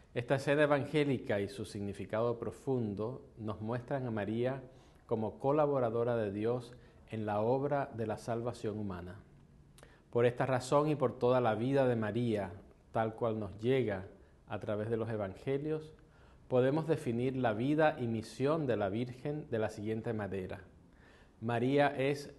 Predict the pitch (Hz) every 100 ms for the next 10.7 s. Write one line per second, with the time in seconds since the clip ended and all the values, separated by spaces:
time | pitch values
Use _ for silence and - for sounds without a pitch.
0 | - 117 110 113 101 110 107 131 165 170
1 | 165 127 117 117 110 104 104 104 110 131
2 | 143 139 - 147 143 143 131 127 127 123
3 | 110 104 - 127 127 - 131 123 - -
4 | - - 113 110 - 117 120 120 117 104
5 | 104 107 107 107 - 101 101 104 101 90
6 | - 87 85 92 - - - - - -
7 | - - - - - 127 120 127 156 135
8 | 117 110 165 160 - - 110 143 - -
9 | - - - 127 143 151 156 139 135 135
10 | 127 - 135 131 151 156